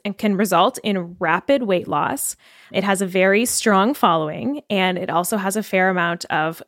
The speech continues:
controversy. So today I'm gonna focus solely on the Atkins diet,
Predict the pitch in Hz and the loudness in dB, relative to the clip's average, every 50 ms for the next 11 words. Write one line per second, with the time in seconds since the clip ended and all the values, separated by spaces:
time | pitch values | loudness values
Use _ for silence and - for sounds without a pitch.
0 | _ - - 320 392 381 - - 170 - - - - - - 220 - _ _ _ | _ 0 0 0 0 0 -2 -2 -2 -2 -2 -4 -10 -10 -10 -14 -16 _ _ _
1 | _ _ - - 254 233 - 240 254 254 277 320 359 359 339 320 339 - 254 220 | _ _ -2 0 0 0 2 2 2 4 4 2 0 -2 -2 -4 -2 0 0 0
2 | 214 - 233 220 - - - 220 226 240 285 285 277 277 277 240 202 196 202 - | 0 0 -4 -4 -2 0 2 2 2 2 2 0 0 0 0 0 0 0 -2 -4
3 | 240 233 - - 185 175 185 185 190 | -6 -4 -2 -2 -2 -2 0 -2 -4